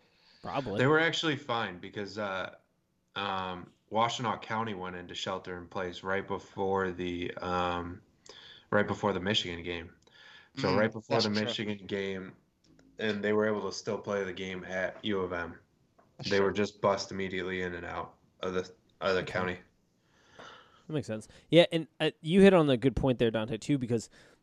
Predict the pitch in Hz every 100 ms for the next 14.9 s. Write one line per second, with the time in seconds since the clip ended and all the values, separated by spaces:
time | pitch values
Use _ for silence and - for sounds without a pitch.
0 | _ _ 143 143 _ - 143 - 175 202
1 | - 170 151 123 117 156 139 101 - -
2 | 113 135 160 - 147 - _ - 135 165
3 | 196 180 170 - 131 113 131 123 - 123
4 | 113 110 110 101 98 - 101 104 110 107
5 | 98 - - _ _ _ - 90 - 147
6 | 92 - 98 - _ _ - 110 160 147
7 | - 135 110 113 110 101 - 120 95 92
8 | 113 - 131 120 - 127 113 110 104 -
9 | 113 101 92 85 92 101 104 - - 82
10 | 78 - - - _ - 113 107 98 185
11 | - - - - - - - - - -
12 | - 160 135 117 _ _ _ _ _ _
13 | _ _ _ _ _ _ 170 127 156 -
14 | 214 190 190 160 151 160 147 147 127